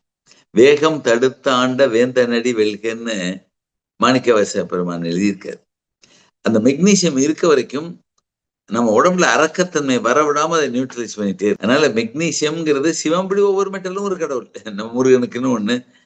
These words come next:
இது இருக்கு, அந்தந்த மெட்டல் தான். உடம்புல எது இல்லையோ அந்த முருகன் இல்லை.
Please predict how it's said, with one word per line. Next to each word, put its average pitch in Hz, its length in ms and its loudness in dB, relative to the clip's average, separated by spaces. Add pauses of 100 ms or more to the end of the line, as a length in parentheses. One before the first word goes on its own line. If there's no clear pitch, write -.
இது 139 280 -2
இருக்கு, - 280 0
அந்தந்த 143 360 2
மெட்டல் 127 340 0
தான். 107 240 -8
உடம்புல 131 420 4
எது 135 220 2
இல்லையோ 139 300 -2
அந்த 151 220 -6
முருகன் 131 360 -4
இல்லை. 120 380 -6